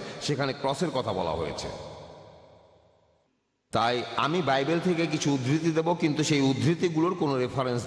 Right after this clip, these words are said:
দেব না। পবিত্র বাইবেল থেকে আমি এরকম কিছু উদ্ধৃতি দেব,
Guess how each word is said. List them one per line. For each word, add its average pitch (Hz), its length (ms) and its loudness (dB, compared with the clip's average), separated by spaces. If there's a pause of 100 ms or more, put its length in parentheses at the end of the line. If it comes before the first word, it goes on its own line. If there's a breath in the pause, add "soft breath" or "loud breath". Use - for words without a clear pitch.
দেব 104 220 2
না। 78 120 -2 (580)
পবিত্র 160 380 -2
বাইবেল 123 400 0
থেকে 117 340 0 (240)
আমি 131 220 -2
এরকম 147 300 0
কিছু 160 220 2
উদ্ধৃতি 156 360 0
দেব, 170 340 0